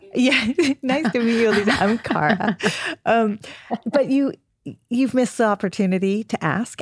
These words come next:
Speaker 1: And I think a lot of kids have that around sex and sex-related topics. They miss
Speaker 2: So
Speaker 1: the
Speaker 2: true.
Speaker 1: opportunity to get clarification, and then they're so, the sixty-nine, they're so late to the party. They're a year into telling the jokes,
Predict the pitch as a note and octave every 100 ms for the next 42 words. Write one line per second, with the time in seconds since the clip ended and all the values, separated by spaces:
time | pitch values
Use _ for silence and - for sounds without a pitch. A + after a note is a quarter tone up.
0 | - A3 A3 G#3+ A3+ G3 E3 D#3+ D#3+ D#3+
1 | - D#3+ - D3+ - D3 C3+ F3 D3+ C#3+
2 | D3 - - - E3 D3+ - - D3 D#3
3 | - - D3 C#3 C#3 C#3+ F#3+ G3+ E3+ -
4 | - - - _ - F3+ F3+ F#3 D#3+ E3+
5 | D3+ E3 - G3+ G3+ F#3+ E3+ - - -
6 | E3+ E3+ D#3+ - G3 G#3 G#3 B3 B3 -
7 | B3 B3 - G3 F#3 F#3 F3 F3 F#3 -
8 | _ _ - F#3 F#3 - - F3 F3+ -
9 | D#3+ E3+ E3+ - G3 G#3+ G3+ - G3+ -
10 | - A3+ A3+ G#3+ G#3 - G3 G#3 F#3+ F3+
11 | F#3+ G3+ F3 F3 F3+ G3 G#3 G#3 G3 F#3
12 | F3+ F3+ F3 E3+ E3+ D3+ E3 G3 - -